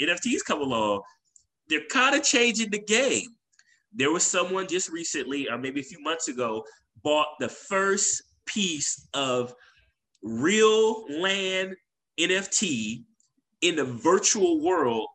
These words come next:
They own, like, this part, this, like, most expensive, one of the most expensive places to live on the earth. But the place never created its own E T F. So now somebody else created it and bought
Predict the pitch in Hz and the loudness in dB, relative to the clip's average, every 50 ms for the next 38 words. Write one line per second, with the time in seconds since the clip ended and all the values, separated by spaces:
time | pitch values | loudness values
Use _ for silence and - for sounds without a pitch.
0 | 120 127 156 156 151 - - 156 175 180 175 156 135 123 113 110 110 110 110 - | 0 2 2 2 0 0 2 2 2 4 2 2 0 0 0 -2 -2 -4 -6 -10
1 | _ _ _ - 120 131 127 117 - - - 143 139 - - - - 165 160 160 | _ _ _ -4 0 0 0 0 -2 -4 -4 -4 -4 -4 -6 -4 -2 0 0 0
2 | 156 - 131 143 139 160 143 127 104 98 110 113 - - 139 156 156 156 - 131 | 0 -2 -4 -6 -4 -4 -4 -4 -6 -6 -10 -14 -14 -8 -6 -6 -6 -6 -8 -8
3 | - - - - - - 214 208 202 185 - 190 175 170 156 147 156 151 147 147 | -8 -6 -8 -8 -6 -4 -2 -2 -2 -2 -4 -4 -2 -2 -2 -4 -4 -4 -6 -6
4 | 131 - 175 170 160 165 - 180 165 156 - 135 120 127 143 156 151 135 - - | -8 -8 -8 -6 -8 -8 -6 -4 -4 -4 -4 -4 -4 -2 -2 0 0 0 -2 -4
5 | - 131 135 131 117 - 131 170 160 113 101 - - - - - _ _ _ 123 | -6 -6 -6 -6 -6 -2 0 2 2 2 0 -4 -12 -20 -20 -20 _ _ _ 0
6 | 170 160 143 - - - - _ _ _ _ _ _ _ _ _ _ _ - 117 | 2 2 2 0 -2 -12 -20 _ _ _ _ _ _ _ _ _ _ _ -4 -2
7 | 135 131 131 - - 190 214 277 - - - 147 160 165 160 160 156 - - 180 | -2 -2 -2 -2 0 2 2 4 2 2 0 2 2 2 4 2 0 -2 -2 0
8 | 165 156 160 156 147 147 135 135 127 165 190 254 - 254 349 339 165 - - - | 2 2 2 2 2 0 -2 -2 0 0 0 0 0 -2 -6 -8 -6 -6 -4 -2
9 | 131 113 107 107 117 - - - - - - - - 190 170 160 165 151 147 143 | 0 0 0 0 -2 -4 -6 -12 -20 -14 -6 -2 0 0 0 0 0 0 0 0
10 | - 202 175 170 160 143 143 160 196 208 - - - 220 196 190 185 175 156 147 | -2 -2 -2 -2 -2 0 2 0 0 0 -2 -6 -6 -2 0 0 0 0 0 -2
11 | 139 143 135 - - 123 127 120 117 113 113 143 151 156 165 165 | -2 -2 -4 -4 -4 -4 -4 -4 -6 -6 -6 -2 0 2 2 2